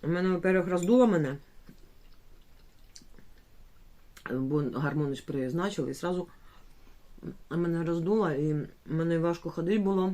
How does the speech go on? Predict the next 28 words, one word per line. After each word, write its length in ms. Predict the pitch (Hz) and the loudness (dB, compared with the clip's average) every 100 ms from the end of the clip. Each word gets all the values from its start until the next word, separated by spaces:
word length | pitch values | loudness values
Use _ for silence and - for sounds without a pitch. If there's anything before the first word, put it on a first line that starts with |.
| 170 | -2
і 60 | 156 | -2
ноги 260 | 156 160 156 | -2 0 2
боліли. 480 | 156 170 214 196 185 - - - - | 4 6 6 4 0 -6 -20 -20 -10
І, 180 | 175 156 143 - | -2 -2 -2 -4
ну, 220 | 208 277 | 0 2
коротше, 280 | 269 254 - | 4 4 4
було 200 | 175 196 | 0 2
багато, 340 | 185 196 131 131 | 2 0 -2 -4
м, 240 | 131 - - - - - - 151 | -4 -8 -10 -12 -16 -20 -18 -10
яких 340 | 131 139 147 | -8 -8 -4
нехороших 480 | 151 143 147 156 156 | -4 -2 -2 -2 -2
ділов. 280 | 151 131 - - - - - - - - - - - - - - - - | -2 -4 -6 -14 -20 -20 -20 -20 -20 -20 -20 -20 -20 -20 -20 -20 -20 -10
М, 300 | 170 170 143 139 151 | -6 -4 -4 -8 -4
то 100 | 165 | 0
мене 260 | 208 262 | 4 4
нікуди 380 | 226 202 202 247 - - - 160 | 4 4 2 2 0 -12 -16 -2
саму 160 | 185 | 2
не 100 | 202 | 2
пускали. 340 | 208 - 165 160 | 2 -2 0 4
Плюс 220 | 233 220 | 4 4
уже 160 | 185 185 | 2 2
ж 100 | 185 | 2
у 40 | |
мене 280 | 185 185 175 | 2 2 2
почались 380 | 175 175 170 - - - - - - 156 | 2 2 2 -2 -20 -20 -20 -16 -10 -4
проблеми 480 | 170 175 196 185 160 | 0 2 2 2 0
з, 240 | - - | -4 -2
м, 340 | 160 160 147 | 0 0 -2